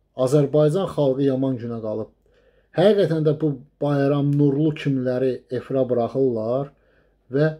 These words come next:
Azərbaycan xalqının gənc yeni nəsil Bayram Nurluya baxıb Bayram Nurlu kimi olmaq istəyir. Bu düzdür, hamısına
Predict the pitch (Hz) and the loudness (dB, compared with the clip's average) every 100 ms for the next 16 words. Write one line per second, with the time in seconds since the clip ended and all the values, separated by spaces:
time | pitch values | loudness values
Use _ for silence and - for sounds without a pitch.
0 | _ - 127 123 131 123 131 123 120 170 | _ -4 -2 0 -2 -2 -2 -2 -2 -4
1 | 156 - 120 110 113 113 113 - 147 135 | -4 -4 -2 -2 -6 -10 -8 -2 0 0
2 | - _ _ _ _ _ _ _ _ _ | -6 _ _ _ _ _ _ _ _ _
3 | _ _ _ _ - 113 139 151 139 113 | _ _ _ _ -6 2 4 4 2 -2
4 | - 139 156 175 - _ _ _ - 131 | -4 0 0 0 -6 _ _ _ -2 0
5 | 127 127 127 131 123 127 143 151 127 - | 2 0 0 -2 -2 0 0 0 -2 -4
6 | 151 - 120 110 113 117 117 113 135 - | -8 -4 -4 -4 -6 -8 -8 -6 -6 -6
7 | 117 107 _ _ _ 117 117 117 113 - | -10 -12 _ _ _ -6 -4 -6 -8 -10
8 | - 113 - _ _ _ - 160 151 143 | -8 -8 -8 _ _ _ -4 -2 0 -2
9 | 117 110 - _ - 139 127 - | -4 -10 -14 _ -6 -4 -4 -8